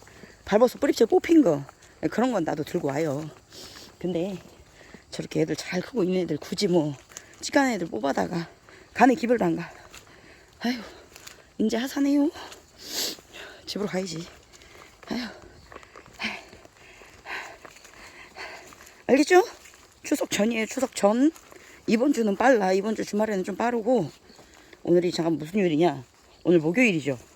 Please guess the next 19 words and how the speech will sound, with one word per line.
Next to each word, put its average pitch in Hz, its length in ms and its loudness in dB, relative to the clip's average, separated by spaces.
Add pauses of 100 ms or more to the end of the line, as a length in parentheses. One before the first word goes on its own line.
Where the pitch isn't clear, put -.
(320)
목, 160 240 2 (760)
금, 185 400 2 (120)
토, 165 340 4
일. 143 320 2 (240)
일요일? 190 480 2 (540)
일요일 240 480 4
산행에서는 196 560 0
좀 233 140 0
빡실 269 280 0
수 - 140 -4
있어요. 135 280 -8 (280)
못 190 160 6
볼 247 160 6
수도 175 200 -8
있어요. 131 380 -4 (1500)
그 226 160 8
다음 220 460 4
주 139 260 -2 (240)
주말. 135 340 2